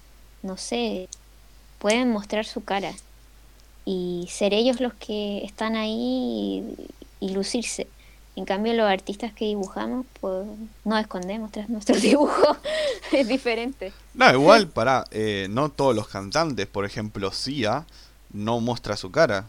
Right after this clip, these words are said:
Speaker 2: no muestra. Y se
Speaker 1: Ah,
Speaker 2: esconde
Speaker 1: bueno,
Speaker 2: a-
Speaker 1: pero
Speaker 2: ¿Eh?
Speaker 1: Claro, sí, igual puede ser. Pero lo que me refiero es que
Speaker 2: Sí, en
Speaker 1: si
Speaker 2: el
Speaker 1: un
Speaker 2: común.
Speaker 1: cantante, sí,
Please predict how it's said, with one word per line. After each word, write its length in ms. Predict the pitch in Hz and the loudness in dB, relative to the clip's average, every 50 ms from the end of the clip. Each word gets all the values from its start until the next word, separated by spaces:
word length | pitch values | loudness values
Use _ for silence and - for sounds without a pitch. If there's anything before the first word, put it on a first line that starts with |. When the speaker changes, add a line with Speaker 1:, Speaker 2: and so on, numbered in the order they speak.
| - - | -12 -14
Speaker 2:
no 140 | - 92 90 | -12 -10 -6
muestra. 400 | 104 147 165 - - 98 92 - - - - - - - - - - - - - - - - - - - - - - - - - - - - - - | -4 -4 -4 -4 -6 -8 -8 -8 -12 -18 -20 -20 -20 -20 -20 -20 -20 -20 -20 -20 -20 -20 -20 -20 -20 -20 -20 -20 -20 -20 -20 -20 -20 -20 -20 -20 -14
Y 100 | - 107 | -10 -8
se 100 | - 113 | -6 -6
Speaker 1:
Ah, 160 | 104 104 - | -6 -4 0
Speaker 2:
esconde 240 | 123 117 123 135 131 | 2 2 2 4 2
Speaker 1:
bueno, 20 | 123 | 0
Speaker 2:
a- 100 | 113 - | 0 0
Speaker 1:
pero 560 | 202 - - 104 104 104 - 202 101 - 202 - - - | -4 -4 -4 -4 -4 -4 -4 -6 -8 -10 -14 -16 -16 -6
Speaker 2:
¿Eh? 260 | - - 101 110 143 - - - - - - - - - - - - - - - - - - - - - - - - - - - - | -2 -2 0 0 -2 -6 -10 -18 -20 -20 -20 -20 -20 -20 -20 -20 -20 -20 -20 -20 -20 -20 -20 -20 -20 -20 -20 -20 -20 -20 -20 -20 -14
Speaker 1:
Claro, 360 | - 226 202 196 185 190 196 | -10 -8 -6 -6 -6 -6 -8
sí, 180 | 202 - - 226 240 | -10 -12 -12 -10 -10
igual 260 | 247 247 247 254 254 | -8 -8 -8 -8 -10
puede 320 | - - 254 254 262 262 | -8 -8 -6 -4 -4 -6
ser. 320 | 262 - - 214 190 196 202 - - - - - - - - - - - - | -6 -8 -10 -10 -10 -10 -10 -16 -20 -20 -20 -20 -20 -20 -20 -20 -20 -12 -6
Pero 440 | - 196 196 202 202 202 202 202 202 | -4 0 0 2 2 2 0 0 -2
lo 160 | 202 202 202 196 | -2 -2 -4 -4
que 140 | 202 196 | -4 -4
me 120 | 196 202 202 | -4 -4 -4
refiero 420 | 202 208 202 208 - 240 247 254 254 | -4 -4 -4 -4 -6 -4 -4 -4 -6
es 120 | 262 - | -6 -8
que 240 | - - 240 226 226 | -8 -8 -6 -4 0
Speaker 2:
Sí, 160 | - 120 113 | 0 0 2
en 100 | 220 - | 2 0
Speaker 1:
si 0 | |
Speaker 2:
el 120 | 107 110 110 | 0 0 0
Speaker 1:
un 20 | |
Speaker 2:
común. 400 | 113 110 107 110 110 104 101 120 | -2 -2 0 0 -2 -2 -4 -6
Speaker 1:
cantante, 460 | 240 240 - - - 247 240 240 240 233 | -8 -10 -10 -12 -12 -10 -10 -10 -12 -14
sí, 420 | - - - 240 240 233 233 - | -14 -8 -6 -4 -4 -4 -6 -8